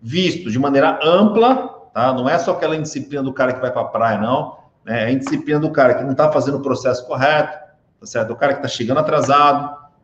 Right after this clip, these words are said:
né? Então, tem uma série de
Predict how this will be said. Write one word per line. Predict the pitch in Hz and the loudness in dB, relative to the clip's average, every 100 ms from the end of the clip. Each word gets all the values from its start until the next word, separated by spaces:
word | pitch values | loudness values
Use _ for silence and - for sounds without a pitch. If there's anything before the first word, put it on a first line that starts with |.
| _ | _
né? | - 135 - - _ _ _ _ _ _ _ _ _ _ | -6 -6 -6 -12 _ _ _ _ _ _ _ _ _ _
Então, | 156 156 | -10 -2
tem | 208 | 2
uma | 208 202 226 | 4 4 4
série | - - 175 208 226 220 | 0 0 4 4 4 0
de | 147 160 208 214 | -4 -6 -6 -8